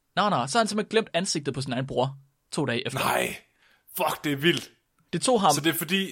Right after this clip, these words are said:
Speaker 2: at hans hjerne skulle kæmpe så meget for at aktivere alle muskelfibrene, at den bare brændte sammen.
Speaker 1: Ja, det er jo en, det er jo en hypotese, ikke? Eller
Speaker 2: Ja.
Speaker 1: en spekulation i virkeligheden.
Speaker 2: Ja.
Speaker 1: Det tog ham to uger, før han kom sig over det her fuldstændig vanvittige løft.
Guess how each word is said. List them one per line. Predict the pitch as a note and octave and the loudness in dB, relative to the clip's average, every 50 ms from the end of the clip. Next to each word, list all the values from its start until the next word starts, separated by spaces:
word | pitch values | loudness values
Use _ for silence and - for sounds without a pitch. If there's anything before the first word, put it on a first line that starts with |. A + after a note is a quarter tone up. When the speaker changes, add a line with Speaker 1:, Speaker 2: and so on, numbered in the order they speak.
| - _ _ | -8 _ _
Speaker 2:
at | - D#3 D#3 - - - | -2 -2 0 0 -2 -6
hans | C3+ D#3 D#3 D3 C3+ | -4 -4 -4 -4 -2
hjerne | D3 D#3 D3+ D3 D#3+ F#3 G3+ | 2 4 4 4 4 2 0
skulle | - - D#3+ C3+ - | -2 -6 -8 -8 -6
kæmpe | - - F3+ F#3+ - | -4 -2 -2 -2 -2
så | - - F3 | -2 -2 0
meget | D#3 C#3+ C#3+ D#3 E3+ F3 E3+ | 0 2 2 2 2 2 0
for | - E3+ | -2 -2
at | - | 0
aktivere | C3 C3 - - D3 C3+ F3+ F3 D#3 C#3 | -2 -2 -4 -4 -2 0 2 2 2 2
alle | C#3 D3+ D#3+ | 0 -2 -2
muskelfibrene, | D#3 E3 F3+ - - D#3+ C#3+ - C#3+ B2 - - A#2+ A2+ G#2+ A2 - - C3 | -4 -4 -4 -4 -6 -8 -8 -8 -8 -8 -8 -8 -10 -10 -10 -10 -8 -6 -6
at | B2+ - | -6 -6
den | C#3 B2 | -4 0
bare | - D3 D3 D3 - | 2 2 2 2 0
brændte | - C#3 B2 A#2+ - | -2 -4 -2 2 2
sammen. | - - - G3 F3+ B2+ G#2 - - - | 2 4 2 0 0 -4 -8 -12 -8 -4
Speaker 1:
Ja, | C#3+ | -4
det | D3 C3+ | 0 0
er | A3+ | 2
jo | A3+ A#3 A3+ | 0 0 -2
en, | A3 - - | -4 -8 -6
det | E3 | -4
er | G#3+ | -4
jo | G#3 C3+ | -4 -4
en | G#3 G3+ E3 A#2 G#2+ G#2 _ - | -4 -6 -6 -8 -10 -12 _ -8
hypotese, | C3 C#3 C#3 - - C#3 C3+ C#3 C#3 | -6 -6 -6 -4 -4 -4 -4 -4 -6
ikke? | - B2 B2 C#3 C#3 - _ _ _ _ _ _ _ - | -4 -4 -4 -4 -6 -10 _ _ _ _ _ _ _ 0
Eller | C3+ - - | 2 4 4
Speaker 2:
Ja. | A#2 | 4
Speaker 1:
en | A2+ A2+ A2+ | 2 -2 -4
spekulation | - - - C#3+ B2+ B2 B2+ A#2+ - - C#3+ B2 A#2 A#2+ - | -4 -2 -2 -2 0 0 -2 -2 -2 -2 -2 -2 -4 -6 -10
i | - - | -10 -8
virkeligheden. | A#2 A#2+ - A#2+ - B2 - - - _ _ _ _ _ _ _ _ _ - | -8 -6 -6 -6 -8 -8 -8 -8 -12 _ _ _ _ _ _ _ _ _ -4
Speaker 2:
Ja. | C#3+ D3 D3+ - - - | -2 0 0 -2 -4 -6
Speaker 1:
Det | - D#3+ | -8 -4
tog | - C4 B3 | -2 0 0
ham | G#3+ F#3+ | 0 -2
to | - - - D4+ D4 C4+ C#4 | -2 -2 0 0 0 0 0
uger, | G#3 F3+ F3+ G3 G#3+ A#3+ A#3+ - - | -2 -2 0 0 0 -2 -4 -4 -2
før | A3 | 0
han | F#3+ E3+ C#3+ C#3 | 0 0 0 2
kom | - G3+ F#3 | 2 2 2
sig | - - B2+ | 0 -2 -2
over | - D3+ C#3+ C3 | 0 2 2 2
det | A#2+ - C#3+ | 2 2 2
her | C#3+ C3 A2+ C3 - _ _ _ _ _ - | 4 4 2 2 -2 _ _ _ _ _ -6
fuldstændig | - G3 F#3 F#3 - - D3 B2 A#2 - | -6 -6 -6 -6 -4 -4 -4 -4 -4 -4
vanvittige | A2+ A#2+ A#2+ - G#2 G#2+ G2 | -4 -4 -4 -4 -4 -6 -6
løft. | G2+ A2 - - - | -6 -8 -10 -12 -18